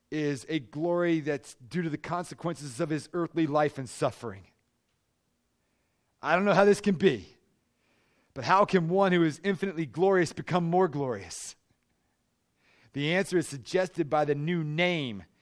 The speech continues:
that he received. Paul gives us this in Philippians two. Check out this this is amazing. "Therefore, God has highly exalted him and bestowed on him the name that is above every name, so that at the name of Jesus, every knee,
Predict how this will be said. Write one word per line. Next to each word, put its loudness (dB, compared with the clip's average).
that 2
he 0
received. -4
Paul 4
gives 6
us -4
this 0
in -6
Philippians -4
two. -2
Check 2
out 4
this 0
this -2
is -12
amazing. -8
"Therefore, 6
God 8
has 4
highly 6
exalted 0
him -2
and -6
bestowed 0
on 2
him -2
the -4
name -2
that 0
is -2
above 6
every 6
name, -4
so -2
that 6
at 0
the -2
name 0
of -2
Jesus, -2
every 4
knee, 0